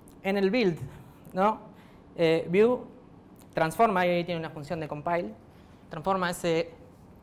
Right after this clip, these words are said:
pseudo H-, eh, H T M L a un conjunto de funciones que después, si ven, eso, el guión bajo C es un componente, es otro componente, el otro es una variable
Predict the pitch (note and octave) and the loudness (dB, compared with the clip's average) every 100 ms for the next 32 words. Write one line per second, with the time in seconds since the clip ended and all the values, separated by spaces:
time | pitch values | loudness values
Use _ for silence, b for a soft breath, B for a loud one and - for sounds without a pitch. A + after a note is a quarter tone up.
0 | - - - G#3 G#3 F#3+ F3 E3+ E3+ - | -20 -14 2 4 6 6 6 4 2 -4
1 | E3 D3+ D#3 D3 E3 E3 F3 E3+ G3 - | -4 -2 -2 -2 -2 0 0 0 0 -6
2 | - B B B - - E3+ E3 F#3 F3+ | -20 B B B -20 -6 -2 0 -2 -6
3 | E3 D#3 D3+ D3+ F3 F3 F#3 F3 F#3 F#3 | -6 -4 -4 -2 -4 2 4 4 2 -2
4 | G3 F3+ A3+ A3+ A3+ F#3+ F#3 - A#3+ A#3+ | -8 -4 -2 -2 -2 -4 -2 2 2 2
5 | - - B B B B - F3+ F#3+ F3+ | -8 -20 B B B B -4 0 0 0
6 | F3 F3 D#3+ D#3 D3+ D3+ D#3 D3+ D3+ D#3+ | -6 -4 -2 -2 -4 -8 -8 -6 -6 -4
7 | D#3+ D#3 E3 - G3+ F3+ E3+ D#3 D3 E3 | -4 -4 -4 -2 0 -2 -6 -8 -2 0
8 | F#3+ G3 F#3 F#3+ F#3+ - - B B B | 0 -2 -2 -4 -4 -10 -20 B B B
9 | - - - E3 C#3 D3+ D3 D3 D3+ D#3+ | -20 -20 -8 -6 -6 -6 -4 -6 -6 -6
10 | E3+ E3 E3 - D3+ D3+ D3 D3+ C#3+ C#3+ | -8 -8 -8 -6 -8 -8 -10 -10 -4 -2
11 | D3+ E3+ E3 D#3+ E3+ | 2 2 2 -2 -6